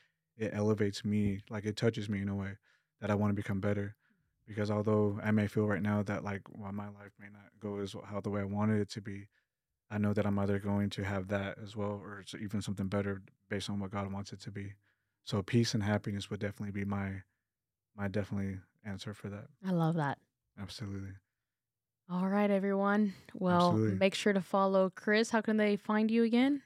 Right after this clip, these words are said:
Speaker 1: Uh, Reyes underscore get fit eighty-seven. So just mixing up my concept with training and, you know, self-motivation and everything. So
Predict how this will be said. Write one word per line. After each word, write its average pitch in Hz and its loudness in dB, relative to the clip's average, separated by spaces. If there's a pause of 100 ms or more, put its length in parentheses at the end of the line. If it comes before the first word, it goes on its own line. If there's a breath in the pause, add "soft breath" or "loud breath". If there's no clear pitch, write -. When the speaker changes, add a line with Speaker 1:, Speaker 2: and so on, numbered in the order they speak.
Speaker 1:
Uh, 101 2
Reyes 110 4
underscore 110 0
get - -8
fit - -6
eighty-seven. 107 -2
So 101 -4
just 101 -2
mixing 110 4
up 101 -2
my 101 0
concept 107 0
with 98 -2
training 107 2
and, 98 -4 (460)
you 98 -12
know, 95 0
self-motivation 101 0
and 101 -6
everything. 104 -8
So 101 -4